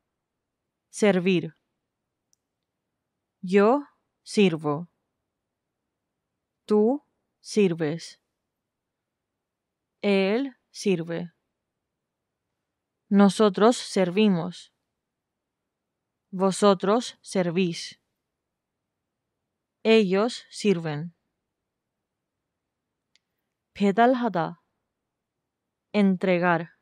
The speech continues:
Yo entrego. Tú entregas. Él entrega.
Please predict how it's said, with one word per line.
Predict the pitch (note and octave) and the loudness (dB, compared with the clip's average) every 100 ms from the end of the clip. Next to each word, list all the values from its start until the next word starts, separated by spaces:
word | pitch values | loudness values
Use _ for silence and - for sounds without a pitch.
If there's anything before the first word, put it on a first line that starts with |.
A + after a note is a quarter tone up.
| _ _ _ _ _ _ _ _ _ _ _ _ _ _ _ _ _ | _ _ _ _ _ _ _ _ _ _ _ _ _ _ _ _ _
Yo | F3+ G3 F#3+ C4+ - _ - | -2 0 0 -2 -8 _ -2
entrego. | G3 F3 F#3 F3+ D3+ D3 F3 _ _ _ _ _ _ _ _ _ _ _ _ _ _ _ _ _ _ - | -2 0 0 -2 -2 -8 -12 _ _ _ _ _ _ _ _ _ _ _ _ _ _ _ _ _ _ 0
Tú | A3 A#3+ E4 _ _ _ | 2 2 -2 _ _ _
entregas. | G3 F#3 F3 F#3 E3 D3 E3 - - _ _ _ _ _ _ _ _ _ _ _ _ _ _ _ _ _ - | -2 -2 0 0 0 -4 -8 -14 -20 _ _ _ _ _ _ _ _ _ _ _ _ _ _ _ _ _ -2
Él | G3+ F#3+ B3+ - _ _ | 0 0 -2 -10 _ _
entrega. | F#3 F3+ E3+ F#3 E3 D3+ E3 | -4 -2 0 -2 -2 -6 -10